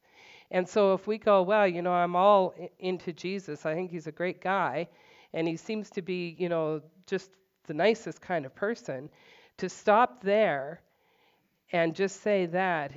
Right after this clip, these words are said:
is really in denial of what he is saying about himself and what his message is. And so, um, all of his word is important to us. He is the creator. We saw that in verse three. Um,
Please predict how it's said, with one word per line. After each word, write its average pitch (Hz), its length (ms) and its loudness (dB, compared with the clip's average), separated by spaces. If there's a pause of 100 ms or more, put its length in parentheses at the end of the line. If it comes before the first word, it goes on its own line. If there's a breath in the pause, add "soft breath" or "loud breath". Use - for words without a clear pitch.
is 170 180 -4
really 190 380 0
in 180 100 -2
denial 165 640 -2
of 147 160 -6
what 165 180 0
he 160 180 -6
is 147 100 -6
saying 160 320 -6
about 147 260 -6
himself 151 600 -8
and 151 180 -10
what 151 140 -6
his 147 220 -12
message 143 460 -12
is. 139 380 -12 (880 soft breath)
And 165 160 -6
so, 175 460 4 (120)
um, 160 300 -2
all 202 300 8
of 202 100 0
his 160 340 -8
word 135 380 -8 (140)
is 160 220 -6
important 151 500 -6
to 147 220 -10
us. - 260 -14 (480 loud breath)
He 190 200 -2
is 185 220 0
the 165 220 0
creator. 208 960 -2 (360 soft breath)
We 151 120 -6
saw 185 340 0
that 175 220 0
in 156 160 -2
verse 151 320 -8
three. 202 440 -4 (560 soft breath)
Um, 156 380 -2